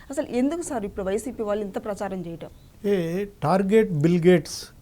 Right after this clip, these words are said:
Speaker 2: అనేది ఒక వ్యూహంగా వైఎస్ఆర్ కాంగ్రెస్ పార్టీ, జగన్మోహన్ రెడ్డి ఈ మొత్తం బ్యాచ్ ఎందుకు తీసుకుందంటే దీని వెనుక మహాకుట్ర.
Speaker 1: మ్మ్.
Speaker 2: అంటే బిల్ గేట్స్ని ఈ విధంగా టార్గెట్ చేయడం ద్వారా మిగతా పారిశ్రామికవేత్తలను కూడా బెదిరించే కుట్ర.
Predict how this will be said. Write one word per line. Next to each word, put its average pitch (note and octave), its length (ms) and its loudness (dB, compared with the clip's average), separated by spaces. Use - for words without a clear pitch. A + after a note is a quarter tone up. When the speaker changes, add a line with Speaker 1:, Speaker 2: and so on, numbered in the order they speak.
Speaker 2:
అనేది F#3+ 480 2
ఒక D#3+ 220 0
వ్యూహంగా F3+ 920 2
వైఎస్ఆర్ D#3+ 380 2
కాంగ్రెస్ D#3 420 0
పార్టీ, E3+ 320 -2
జగన్మోహన్ D3+ 680 0
రెడ్డి D3+ 320 -2
ఈ F3+ 40 6
మొత్తం F3 540 2
బ్యాచ్ F#3 320 4
ఎందుకు F3+ 240 2
తీసుకుందంటే E3 720 0
దీని F3+ 220 4
వెనుక E3+ 280 0
మహాకుట్ర. C3+ 640 -2
Speaker 1:
మ్మ్. G#3+ 260 -4
Speaker 2:
అంటే G3 100 4
బిల్ F#3 360 6
గేట్స్ని G#3 400 8
ఈ F#3+ 40 6
విధంగా F#3+ 760 4
టార్గెట్ F3+ 460 6
చేయడం F3 320 4
ద్వారా E3 320 2
మిగతా F#3+ 460 4
పారిశ్రామికవేత్తలను E3 1300 2
కూడా D#3+ 220 4
బెదిరించే C#3+ 680 4
కుట్ర. B2 320 -12